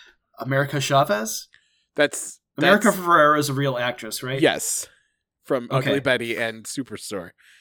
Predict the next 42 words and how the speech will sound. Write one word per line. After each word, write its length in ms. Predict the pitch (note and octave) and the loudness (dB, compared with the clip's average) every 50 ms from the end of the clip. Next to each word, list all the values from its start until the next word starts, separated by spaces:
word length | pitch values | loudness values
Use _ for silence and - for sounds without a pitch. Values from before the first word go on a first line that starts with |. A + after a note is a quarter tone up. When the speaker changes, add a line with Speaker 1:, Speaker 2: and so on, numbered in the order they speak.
| _ _ _ _ | _ _ _ _
Speaker 2:
America 320 | C#3+ C#3+ C#3 C#3 - C#3+ | -2 -2 -2 -2 -2 -4
Chavez 540 | C3+ - D3 B2+ B2 C#3 B2 A2+ G#2 G2 A2 - | -4 -2 0 0 2 0 0 -2 -4 -8 -6 -6
Speaker 1:
Right, 100 | A#2+ A#2 | -6 -6
Speaker 2:
is 80 | A2+ G#2+ | -6 -8
Speaker 1:
okay. 80 | G#2+ | -6
Speaker 2:
the, 220 | A#2 A2+ G#2 G2 - _ _ _ _ _ _ _ | -6 -6 -6 -6 -12 _ _ _ _ _ _ _
yeah, 160 | C#3 A#2 G#2+ | 0 0 0
she's 280 | - - D3+ D3 A2 B2+ | 0 -2 -6 -6 -4 -4
in 320 | C3 B2 A#2 A2+ A2 F#2+ - | -6 -6 -6 -12 -16 -8 -6
Doctor 300 | C3 A2 A2+ - A2+ G2+ | -6 -6 -4 -6 -8 -10
Strange 640 | - - - B2 G#2+ G#2 G#2+ G2+ G#2 G#2 - - - - | -10 -8 -8 -8 -8 -8 -10 -14 -14 -16 -16 -16 -14 -16
and 160 | A2+ G#2+ G#2+ | -16 -14 -14
the 60 | A2 | -10
Multiverse 500 | A2+ A#2 A2 - - G#2 G#2 G2+ - - | -10 -10 -10 -10 -12 -12 -12 -12 -12 -12
of 20 | B2+ | -12
Speaker 1:
Yeah, 40 | G#2 | -8
Speaker 2:
Madness. 160 | G#2+ G#2+ - | -6 -4 -2
Speaker 1:
she's 220 | C3+ B2+ - - | 0 -2 -2 -2
Miss 340 | C3 C3 C3 C3 C3+ C3 - | -4 -4 -4 -2 -2 -4 -4
America, 580 | D3+ D#3 D#3+ E3+ F3 F3 - G3 G3 F#3+ F#3+ - F#3 | -4 -4 -2 -2 -2 -2 -2 -4 -4 -4 -6 -8 -10
I 40 | |
think. 320 | F3+ - G3 G3+ G3 - _ _ | -10 -8 -8 -10 -12 -16 _ _
Speaker 2:
Yes. 500 | B3 - G#2 - - - - - - - _ _ _ _ _ - | -4 -4 -4 -4 -4 -12 -16 -16 -18 -20 _ _ _ _ _ -20
Speaker 1:
Yeah. 80 | - C3+ | -4 -2
Speaker 2:
Have 160 | D3+ C#3+ C#3 | -2 0 0
you 80 | C#3 | 0
watched 140 | C3+ B2+ B2 | 2 2 2
Speaker 1:
But 60 | D3+ D#3+ | 2 2
I 20 | |
Speaker 2:
that? 60 | D3 | 4
Speaker 1:
saw 160 | C3+ G#3 - D#3 | 6 6 6 6
her, 280 | D3 B2 G#2 - - | 4 -2 -4 -8 -14
uh, 60 | - - | -16 -16
Speaker 2:
Y-, 120 | C#3+ C3+ - | -16 -16 -16
you 180 | _ D3+ D3+ D#3 | _ -8 -6 -4
should 160 | - E3 D3+ | -2 0 2
watch 160 | C#3 C3+ - - | 2 0 0 -2
that 140 | C#3+ B2 - | -4 -4 -4
trailer 320 | - C3+ B2+ A2+ G#2 G2 | -4 -6 -6 -6 -6 -8
if 140 | F#2 - G#2 | -10 -12 -12
you 80 | G2 | -10
haven't. 340 | G#2+ G#2+ G2+ F#2 F#2 F2+ - | -10 -10 -12 -12 -16 -20 -20